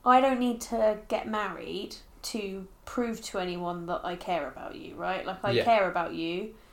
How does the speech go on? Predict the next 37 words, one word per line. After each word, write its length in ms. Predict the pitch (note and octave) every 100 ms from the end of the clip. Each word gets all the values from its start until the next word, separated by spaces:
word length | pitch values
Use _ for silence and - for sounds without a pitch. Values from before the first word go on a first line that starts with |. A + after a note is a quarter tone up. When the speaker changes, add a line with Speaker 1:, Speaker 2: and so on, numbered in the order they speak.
| - - -
Speaker 1:
and 380 | F3 F3+ F3+ - - -
I 40 | G#3+
don't 140 | G3+
think 140 | G3+ F#3
it's 140 | F#3
important. 560 | F#3 F#3 A3 - E3 - -
And 120 | B3
I, 120 | B3
that's 260 | B3+ A#3+ B3
not 160 | B3
why 140 | A3+ G#3+
people 240 | G#3+ F#3+
do 140 | F#3
it, 260 | F#3 - -
but 100 | -
some 180 | - C4+
people 140 | A#3+ F#3
Speaker 2:
No, 100 | D#3+
Speaker 1:
do 60 |
it 120 | -
for 80 | -
that 180 | - -
Speaker 2:
no. 60 | A2
Speaker 1:
reason. 340 | - - D#3+
It's 140 | F3+
like, 160 | F#3 F#3
"Look, 160 | C4+ -
see, 240 | - A3+
we're 140 | A3
committed." 560 | A3 - A#3 A#3 - -
It's 120 | F3+
like, 140 | G3+ A#3+
"I'm 140 | A#3+
already 220 | B3+ G#3
committed 600 | G3 G#3+ G#3+ - D3+ D3 -
to 100 | G3
you." 360 | F3 D3+ D3+